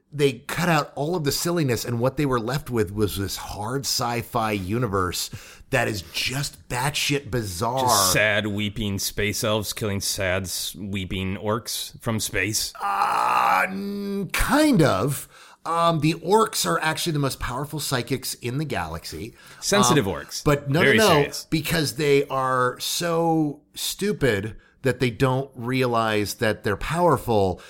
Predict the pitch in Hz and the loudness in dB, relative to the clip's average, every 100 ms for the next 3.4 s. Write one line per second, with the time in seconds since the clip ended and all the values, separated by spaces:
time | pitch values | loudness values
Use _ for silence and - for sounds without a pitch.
0 | - - 123 127 131 131 139 131 123 185 | -20 -4 0 2 2 2 4 4 2 2
1 | 127 117 101 90 175 165 113 98 90 - | 0 -2 -6 2 4 4 4 -2 -6 -12
2 | - - 135 131 127 131 - 139 131 160 | -12 -2 2 2 0 -4 -2 0 0 -2
3 | 185 185 160 | -2 -2 0